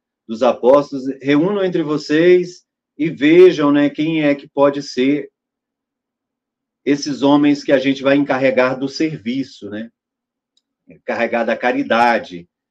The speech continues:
Então, a comunidade se reuniu e viu nesses homens, né, é, atributos, né, virtudes que eles pensavam assim, "Esses homens são capacitados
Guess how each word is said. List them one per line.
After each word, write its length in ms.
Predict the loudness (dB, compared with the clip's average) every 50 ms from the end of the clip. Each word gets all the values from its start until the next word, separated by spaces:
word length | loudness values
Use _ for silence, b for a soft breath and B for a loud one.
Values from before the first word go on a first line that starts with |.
| _ _ _ _ _ _ _ -6
Então, 280 | -6 0 0 2 2 2
a 100 | 2 4
comunidade 680 | 4 4 4 2 0 -2 0 2 2 2 2 0 -4
se 180 | -8 -6 -4 -2
reuniu 680 | 0 2 2 0 0 -2 0 2 4 4 4 2 0 -4 -6
e 100 | -8 -8
viu 400 | -8 -8 -6 -4 -4 -2 -2 0
nesses 440 | 2 2 2 2 -2 -8 -8 -2
homens, 640 | 0 2 2 2 2 2 2 2 0 0 0 -2 -2
né, 320 | -4 -2 0 -2 -2 -4 -6 _ _ _ _ _ _ _ _ _ _ _ _ _ _ _ _ _ _ _ _ _ _ _ _ _ _ _ _ _ _ _ _ _
é, 800 | -6 -4 -2 0 0 0 -2 -2 -2 -2 -2 -2 -2 -4 -4 -8 -12 _ _ _
atributos, 840 | -4 -2 0 0 0 0 2 2 2 2 2 0 -2 -4 -6 -4 -2
né, 160 | 0 0 0
virtudes 1000 | 2 0 -2 -2 -6 -8 _ -4 -2 0 -2 -2 -4 -6 -8 -10 -10 -16 -20 _ _
que 420 | _ -6 -4 -2 -4 -4 -6 -12 _ _ _ _ _ _ _ _ _ _
eles 280 | -6 -4 -4 -4 -2
pensavam 500 | -2 -2 -2 0 0 0 0 0 0 -2
assim, 260 | -4 -4 -6 -10 -8 0
"Esses 420 | 2 2 2 2 -2 -6 -6 -4
homens 380 | -4 -2 -2 -4 -6 -8 -12 _ _ _ _ _
são 300 | _ -2 0 0 0 2
capacitados 1000 | 0 0 -2 0 0 -2 -2 -4 -8 -6 -4 -2 -2 0 -2 -4 -6 -10 -16 -20